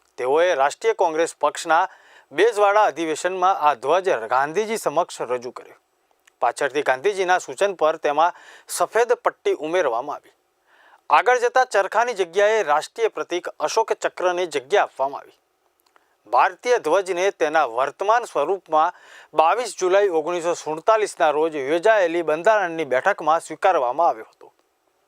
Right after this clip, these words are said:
ભારતમાં તિરંગાનો અર્થ ભારતીય રાષ્ટ્રીય ધ્વજ થાય છે. રાષ્ટ્રધ્વજ દરેક ભારતીયને યાદ અપાવવા માટે છે કે કંઈક તેમને એક કરે છે.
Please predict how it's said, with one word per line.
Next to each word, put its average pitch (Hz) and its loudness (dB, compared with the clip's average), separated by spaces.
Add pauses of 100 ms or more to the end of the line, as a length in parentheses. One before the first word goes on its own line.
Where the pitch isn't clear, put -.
(1200)
ભારતમાં 240 0
તિરંગાનો 220 0
અર્થ 180 0
ભારતીય 165 0
રાષ્ટ્રીય 151 -2
ધ્વજ 131 -2
થાય - -14
છે. - -20 (600)
રાષ્ટ્રધ્વજ 143 -2 (280)
દરેક 202 2
ભારતીયને 190 0
યાદ 156 0
અપાવવા 147 2
માટે 131 -4
છે 175 -4
કે 190 -4
કંઈક 196 -2
તેમને 143 -4
એક 156 -4
કરે - -20
છે. - -20